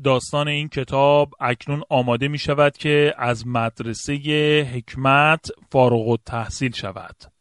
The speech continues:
پدر و مادر او کم کم پیر شدند. موهای پدرش ممکن است سفید شده و به آرامی صحبت می‌کند.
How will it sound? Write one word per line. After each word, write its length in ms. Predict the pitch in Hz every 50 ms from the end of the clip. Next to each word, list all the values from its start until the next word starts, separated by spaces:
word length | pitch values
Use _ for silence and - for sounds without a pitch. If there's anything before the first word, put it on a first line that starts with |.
| _ _ _
پدر 440 | - 123 135 147 151 156 156 156 151
و 300 | 147 151 147 143 143 147
مادر 380 | 156 151 139 139 139 151 151 151
او 560 | 156 160 - 160 156 156 156 156 156 156 160 160 -
کم 200 | 156 139 139 139
کم 300 | - - 151 151 156 151 -
پیر 220 | - 165 170 160
شدند. 580 | 131 - 117 107 - - 95 90 - - _ _ _ _ _ _ _
موهای 840 | - 151 156 160 160 156 143 151 165 170 170 160 165 165 160 156 156
پدرش 840 | - - - 147 147 143 151 151 151 156 151 147 147 139 - - - -
ممکن 440 | 170 143 131 131 120 - 143 143
است 300 | 147 143 139 135 - -
سفید 380 | - 139 123 - - 139 147 -
شده 560 | - - 143 135 127 131 127 123 123 120 120 120 120
و 260 | 127 123 120 117 113
به 240 | 113 113 123 123 - -
آرامی 840 | 139 123 117 117 117 117 117 113 120 131 139 135 131 120 113 110 - -
صحبت 460 | - - 113 98 - - 110 107 - _
می‌کند. 580 | 104 98 - - 107 101 90 80 - - _